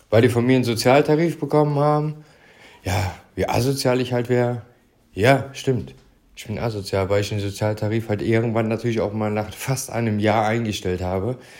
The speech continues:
Äh, ja, dann ist man natürlich dann der letzte Dreck. Ist ja klar, ist ja logisch. Ja. Dann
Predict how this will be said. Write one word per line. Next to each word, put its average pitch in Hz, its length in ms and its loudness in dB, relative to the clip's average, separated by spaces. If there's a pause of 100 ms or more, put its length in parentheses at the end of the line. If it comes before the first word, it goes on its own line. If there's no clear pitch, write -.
(760)
Äh, - 60 -4
ja, 98 920 0 (180)
dann 98 200 0
ist 107 120 -4
man 117 80 0
natürlich 107 300 -2
dann 98 580 -4
der 95 80 -2
letzte 98 400 0
Dreck. 104 480 2 (120)
Ist - 180 -10
ja 85 100 -2
klar, 110 480 -2
ist 104 160 -12
ja 85 60 -8
logisch. 101 500 -4 (460)
Ja. 135 240 4 (2000)
Dann 101 640 -4